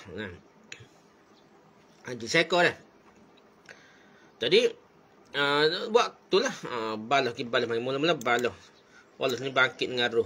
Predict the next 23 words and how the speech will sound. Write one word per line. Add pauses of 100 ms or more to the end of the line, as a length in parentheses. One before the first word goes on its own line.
kau,
dengan
jasad
dah. (840)
Lepas
tu
raja, (600)
raja
ni
terima
kata
dengan
roh
dan
jasad.
Nah,
sekarang
tubuh-tubuh
ada
ni
nak. (1400)
Lepas
tu,